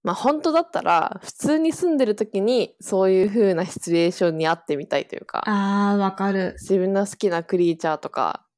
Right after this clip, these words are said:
Speaker 1: 妖精とかが庭にいるとか、歩いてたら会うとか、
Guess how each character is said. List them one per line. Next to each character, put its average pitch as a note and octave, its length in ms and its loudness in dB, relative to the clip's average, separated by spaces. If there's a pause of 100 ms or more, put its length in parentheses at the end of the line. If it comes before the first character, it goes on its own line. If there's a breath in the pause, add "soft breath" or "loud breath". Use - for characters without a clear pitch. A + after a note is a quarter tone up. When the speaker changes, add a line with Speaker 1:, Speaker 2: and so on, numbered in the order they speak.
(140)
Speaker 1:
妖 E3 400 -2
精 D#3 40 -4
と D#3+ 100 -8
か D#3+ 140 -6
が A3+ 380 0 (420 loud breath)
庭 E3+ 280 0
に D#3+ 160 0
い D#3+ 60 0
る E3 100 0
と E3 140 -4
か、 - 320 -4 (440)
歩 E3+ 200 2
い E3+ 60 0
て E3 100 -2
た D#3+ 120 -2
ら A#2+ 120 2
会 D#3 100 4
う D3+ 60 -2
と - 120 -12
か、 - 340 -6